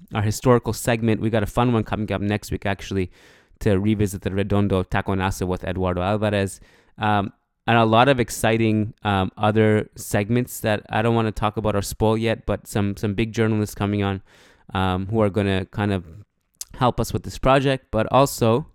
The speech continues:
um, the, uh, the midweek games. So the midweek post-game shows of the Champions League, midweek La Liga games, Copa del Rey, over at patreon dot com slash managing madrid.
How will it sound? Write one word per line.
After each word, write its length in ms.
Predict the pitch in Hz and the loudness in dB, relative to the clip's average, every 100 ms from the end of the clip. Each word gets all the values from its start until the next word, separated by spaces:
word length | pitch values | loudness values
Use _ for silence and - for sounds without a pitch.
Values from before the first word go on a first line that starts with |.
| _ - | _ -4
um, 480 | 110 110 107 107 104 | 0 0 0 -4 -2
the, 320 | 117 117 117 | 0 2 2
uh, 160 | 117 | 2
the 140 | 113 110 | 0 0
midweek 360 | 117 - 143 | 0 0 -4
games. 280 | - 90 90 | -2 -4 -4
So 100 | - | -4
the 80 | 104 | 0
midweek 340 | 110 123 139 | 2 2 2
post-game 400 | - 120 - 110 | 2 0 2 -4
shows 320 | 110 117 107 104 | 0 0 0 -2
of 60 | |
the 80 | 95 | -6
Champions 500 | - 113 107 110 98 | 0 -2 0 -2 -2
League, 300 | 104 104 98 _ _ - | -4 -4 -6 _ _ -6
midweek 320 | 110 107 - | -2 -2 -2
La 80 | 92 | -4
Liga 240 | 98 110 | 0 0
games, 280 | 107 104 98 | 0 0 -2
Copa 240 | - 101 104 | -4 -4 -2
del 200 | 98 95 | -2 0
Rey, 180 | 95 - | -2 2
over 480 | 123 123 110 113 - | 2 2 0 -2 -2
at 160 | 104 - | -6 -2
patreon 460 | 110 - 113 107 | -4 -2 -2 0
dot 180 | 101 95 | -2 -2
com 220 | 110 98 | -2 -4
slash 300 | - 98 - | -4 -6 -4
managing 360 | 104 101 95 95 | -4 -2 -2 -6
madrid. 320 | 90 98 90 | -2 -2 -4